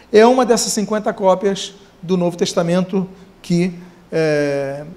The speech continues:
é, é preservada até hoje, e essa é a foto do Codex Vaticanus. Você tá vendo que já tem o formato de livro? Não parece um livro? Então, e esse é um códex muito antigo.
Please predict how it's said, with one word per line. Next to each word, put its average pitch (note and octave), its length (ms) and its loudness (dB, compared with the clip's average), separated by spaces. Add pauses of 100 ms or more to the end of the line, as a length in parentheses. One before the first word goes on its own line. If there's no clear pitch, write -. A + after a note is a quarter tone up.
é, D#3+ 140 -12 (220)
é - 40 -2
preservada E3 560 4
até E3 180 2
hoje, F#3 300 4
e G3 160 4
essa F#3+ 240 4
é - 20 4
a A3+ 60 8
foto F#3 420 0
do G3+ 80 -6
Codex F#3 460 0
Vaticanus. F#3+ 800 2 (460)
Você F#3 240 4
tá B3+ 120 6
vendo B3+ 180 4
que G#3 80 -4
já A3 100 6
tem A#3 140 4
o A3 40 4
formato G#3 500 6
de E3+ 80 2
livro? E3+ 440 4 (540)
Não G#3 120 -2
parece G#3+ 420 6
um G#3+ 60 -2
livro? D3 420 4 (100)
Então, F#3 440 0 (260)
e G#3 60 4
esse G#3 220 6
é B3 40 2
um A3+ 40 0
códex G#3 480 6
muito G3 240 4
antigo. C4+ 500 2